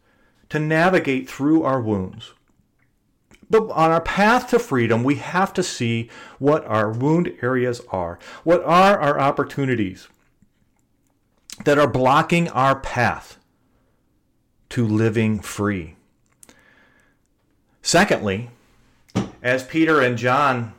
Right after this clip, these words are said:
looked right at this man known as the beggar,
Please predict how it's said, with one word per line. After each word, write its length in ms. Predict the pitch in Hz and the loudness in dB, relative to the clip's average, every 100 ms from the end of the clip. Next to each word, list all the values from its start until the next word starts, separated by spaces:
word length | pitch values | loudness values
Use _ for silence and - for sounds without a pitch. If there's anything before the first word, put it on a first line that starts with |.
| _ | _
looked 360 | 98 123 143 - | -6 -4 -4 -6
right 440 | 104 113 156 170 | -10 0 2 2
at 380 | 151 113 - - - - - - - | 2 0 -2 -12 -20 -20 -20 -16 -10
this 240 | 110 - | -8 -8
man 400 | 92 92 92 98 | -8 -6 -4 -2
known 280 | 101 104 101 | 0 0 -2
as 320 | 92 87 - _ | -4 -8 -16 _
the 80 | 95 | -10
beggar, 540 | 87 98 113 175 185 | -4 -4 -2 -4 -6